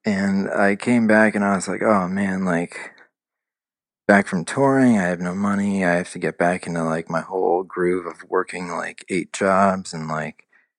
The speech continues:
delivering pizza and making pizza and all this stuff." And, like, my girlfriend was like, "Hey, you should, like,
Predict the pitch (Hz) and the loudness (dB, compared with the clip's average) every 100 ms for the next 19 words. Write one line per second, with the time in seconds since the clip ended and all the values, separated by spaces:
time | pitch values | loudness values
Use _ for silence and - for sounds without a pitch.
0 | _ _ 98 90 82 80 - 120 110 - | _ _ 0 2 2 0 -2 -4 -4 0
1 | 113 107 101 85 95 117 113 120 117 117 | 2 4 4 2 2 2 2 0 0 -2
2 | - 117 120 113 113 113 113 110 - 117 | 0 2 2 4 2 2 2 0 -2 2
3 | 107 107 - - _ - - _ - _ | 2 0 -8 -20 _ -20 -20 _ -20 _
4 | _ _ _ - 110 104 107 107 107 - | _ _ _ -2 2 4 4 4 2 -2
5 | 117 101 98 95 110 95 107 92 95 95 | -2 0 0 2 2 2 0 0 -2 0
6 | 117 104 - 117 90 98 87 - - | 0 0 -2 -6 -2 0 0 -2 -16